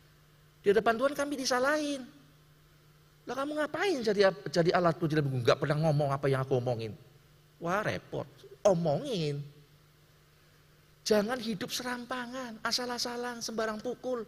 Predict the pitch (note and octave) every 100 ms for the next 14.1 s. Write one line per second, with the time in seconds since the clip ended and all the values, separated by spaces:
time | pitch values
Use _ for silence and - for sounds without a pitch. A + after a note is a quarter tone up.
0 | - - _ - _ - _ - A#3 A#3
1 | G#3 F3+ - - A#3 A3 A#3 G3+ - A#3
2 | G#3 A3+ G#3 G3 G3+ G3+ G#3 G#3+ G3+ F3
3 | - _ _ _ _ _ _ _ - F3+
4 | F3+ A3+ G3 F3+ F3+ F#3 G3+ F3 F3+ -
5 | - - - D#3 F#3+ - E3 D#3+ D3+ D3+
6 | D3 C3+ C3 - - - - - - -
7 | - - - E3 C3 C#3 A#2+ C3 - C#3+
8 | - A2+ G#2 G#2+ - - _ _ _ _
9 | _ _ _ _ _ _ _ _ _ _
10 | _ - _ - _ _ _ _ _ _
11 | _ _ _ _ _ _ _ _ _ _
12 | _ _ _ _ - _ _ _ _ _
13 | _ - - - C#3 C#3+ D3 D3+ E3 D#3+
14 | D#3